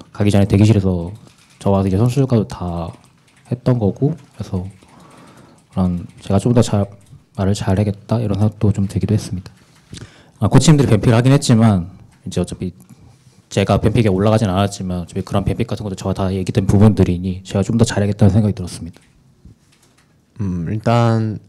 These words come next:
Speaker 2: 굉장히 아쉽고요. 저희가 깔끔하게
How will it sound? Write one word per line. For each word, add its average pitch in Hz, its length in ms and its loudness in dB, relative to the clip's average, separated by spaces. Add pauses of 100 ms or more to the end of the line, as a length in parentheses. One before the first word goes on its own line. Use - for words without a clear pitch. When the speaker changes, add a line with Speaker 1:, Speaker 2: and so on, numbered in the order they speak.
Speaker 2:
굉장히 117 300 2
아쉽고요. 92 580 0 (1080)
저희가 98 380 0
깔끔하게 127 1080 4